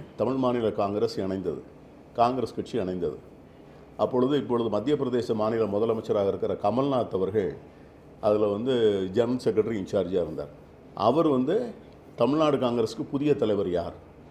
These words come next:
அப்படிங்கிறத போடும்போது, அப்போதுலேருந்து நான் பேனல்ல இருக்கிறேன். அவர் அந்த பேனல்ல வந்து சோ பாலகிருஷ்ணன் பெயர் போன உடனே,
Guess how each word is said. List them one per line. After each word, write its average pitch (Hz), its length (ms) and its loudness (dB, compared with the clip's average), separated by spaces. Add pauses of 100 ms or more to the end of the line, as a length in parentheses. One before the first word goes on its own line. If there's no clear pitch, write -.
(440)
அப்படிங்கிறத 110 720 0 (300)
போடும்போது, 110 600 0
அப்போதுலேருந்து 120 600 2
நான் 120 220 4
பேனல்ல 113 360 2
இருக்கிறேன். 82 380 -6 (720)
அவர் 131 260 10
அந்த 123 280 8
பேனல்ல 160 480 4
வந்து 147 180 2 (100)
சோ 160 180 10
பாலகிருஷ்ணன் 135 720 4
பெயர் 139 300 6
போன 127 240 2
உடனே, 113 360 2